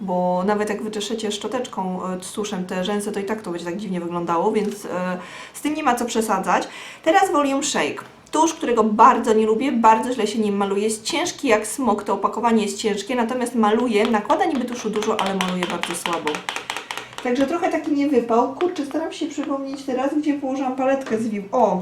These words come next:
no, tu mi wpadła. Kurczę, żeby mi się lepiej malowało. Żebym sobie nie pomalowała całego oka. I dobra,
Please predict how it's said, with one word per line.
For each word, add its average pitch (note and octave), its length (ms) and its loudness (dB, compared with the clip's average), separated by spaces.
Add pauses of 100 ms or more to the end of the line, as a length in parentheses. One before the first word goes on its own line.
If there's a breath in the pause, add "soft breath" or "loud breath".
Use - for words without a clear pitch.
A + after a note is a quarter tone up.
(140)
no, F3+ 100 -2
tu A3+ 160 -4
mi G#3 80 2
wpadła. F3 600 0
Kurczę, G3+ 280 -10
żeby F3+ 140 -6
mi F#3+ 60 -4
się G#3+ 100 -8
lepiej G3 240 -6
malowało. F#3 600 -2 (600 loud breath)
Żebym G3+ 140 -4
sobie G#3 200 -2
nie G#3 100 0
pomalowała G3+ 460 0
całego G3+ 440 -2
oka. F#3 360 0 (760 loud breath)
I D#4+ 100 6
dobra, F3+ 300 6